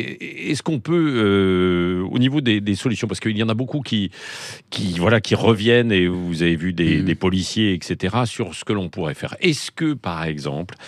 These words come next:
Speaker 1: euh, on parle d'une légalisation du, du
Speaker 2: Mhm.
Speaker 1: cannabis,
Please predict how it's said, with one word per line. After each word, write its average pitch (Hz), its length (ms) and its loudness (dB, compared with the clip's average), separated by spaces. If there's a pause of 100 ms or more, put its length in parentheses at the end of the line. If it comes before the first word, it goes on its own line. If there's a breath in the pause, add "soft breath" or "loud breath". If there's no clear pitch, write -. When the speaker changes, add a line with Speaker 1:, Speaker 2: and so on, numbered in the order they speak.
(280 loud breath)
Speaker 1:
euh, 73 300 0 (240)
on 85 100 -6
parle 85 640 0
d'une 85 240 -2
légalisation 92 720 -2
du, 80 240 -6
du 85 60 -6
Speaker 2:
Mhm. - 40 -12
Speaker 1:
cannabis, 107 520 -2